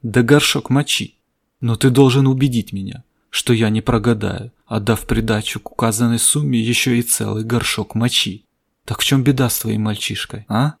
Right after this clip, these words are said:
«Беда с ним в том», медленно проговорил воровской наставник, «что если ты его не купишь, мне придётся перерезать паршивцу глотку,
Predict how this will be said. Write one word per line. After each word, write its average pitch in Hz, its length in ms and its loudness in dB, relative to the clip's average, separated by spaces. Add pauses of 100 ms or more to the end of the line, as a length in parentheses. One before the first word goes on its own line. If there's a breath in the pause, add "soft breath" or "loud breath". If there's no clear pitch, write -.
(800)
«Беда 110 540 -4
с - 160 -14
ним 113 160 -6
в - 160 -12
том», 131 400 -4 (440)
медленно 110 580 0
проговорил 113 640 -2
воровской 110 540 -4
наставник, 113 640 -6 (440)
«что - 600 -8
если 110 420 -6
ты - 160 -2
его 117 280 2
не 117 120 2
купишь, - 720 -12
мне 117 260 0
придётся 113 480 -6
перерезать 110 680 -4
паршивцу - 560 -8
глотку, 113 580 -10